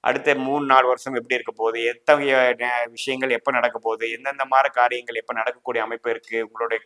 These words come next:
மனசுல இருக்கக்கூடிய கேள்விகளுக்கெல்லாம் உங்க ஜாதகத்துல என்ன பதில் இருக்குதுங்கிறது நம்ம சயின்டிபிக் வேதிக் அஸ்ட்ராலஜி முறையில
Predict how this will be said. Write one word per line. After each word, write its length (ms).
மனசுல 320
இருக்கக்கூடிய 460
கேள்விகளுக்கெல்லாம் 800
உங்க 200
ஜாதகத்துல 680
என்ன 180
பதில் 300
இருக்குதுங்கிறது 640
நம்ம 200
சயின்டிபிக் 540
வேதிக் 240
அஸ்ட்ராலஜி 360
முறையில 260